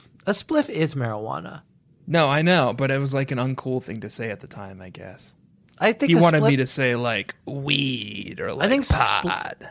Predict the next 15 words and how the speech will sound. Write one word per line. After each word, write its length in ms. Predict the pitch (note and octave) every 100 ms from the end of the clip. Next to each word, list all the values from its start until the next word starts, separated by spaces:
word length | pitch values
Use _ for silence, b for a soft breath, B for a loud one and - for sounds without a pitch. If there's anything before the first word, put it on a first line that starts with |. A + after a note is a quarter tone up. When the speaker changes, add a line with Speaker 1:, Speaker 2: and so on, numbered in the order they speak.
| - _ -
Speaker 1:
spliff 520 | - - D#3 D3 -
is 220 | B2 A2+
an 120 | G#2+
uncool 440 | G#2+ G#2+ F#2+ - -
thing 220 | - -
to 60 | A2+
say. 380 | - - A#2+ A#2 _ _ _
Speaker 2:
Yeah. 360 | C3+ B2 G#2+ - _ -
I 140 | A#3
Speaker 1:
Even 120 | E4 F3
in 40 |
Speaker 2:
wasn't 280 | E3+ D3+ -
so 200 | - A#2+
cool. 320 | - F2+ F2+
In, 180 | G2+ -